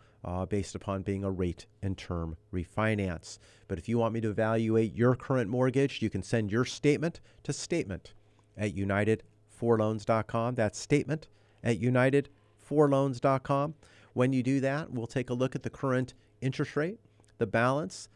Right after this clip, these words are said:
the property address. We'll run a report. We'll get that out to you as well. Uh, if, when you send that email, of course, I have your email. I'll have your information.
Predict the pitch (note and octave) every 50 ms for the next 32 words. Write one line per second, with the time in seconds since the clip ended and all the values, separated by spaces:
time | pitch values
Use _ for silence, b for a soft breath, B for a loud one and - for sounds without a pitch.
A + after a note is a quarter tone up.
0 | b b - A#2+ - F3 E3+ E3 - D3+ C#3+ C#3 C3+ B2+ B2 B2+ B2+ C3 D#3+ E3
1 | - - - G3 A3 A3 F#3 D#3 C3+ B2 A2 G#2 - - - G#2+ A#2 D3 - -
2 | D3 C#3+ C3+ C#3 B2 - A#2 A2 G#2+ G#2 G2+ G2+ - - - A2 G#2 G2 G2 -
3 | - G2 G2+ G2+ G#2+ C3 D3 - B B B B B B B B G#2+ G#2 G2+ G#2
4 | G2 - - - G#2 G#2+ G#2 G2+ - - A#2 A2+ A2 G#2+ A2 A2 A2+ A2 A#2 B2+
5 | C#3+ E3 E3 - - D#3 - - D#3 D3+ E3+ G3+ A3 G#3+ E3+ C3 A#2 B2 C#3+ E3
6 | D#3 C#3+ C3+ D#3 - - - - - - - A2 G#2+ G2+ A#2 A#2 A#2 A#2 A#2+ A#2+
7 | A#2 A2+ - - B2+ A#2+ G#2 G2+ - - - F3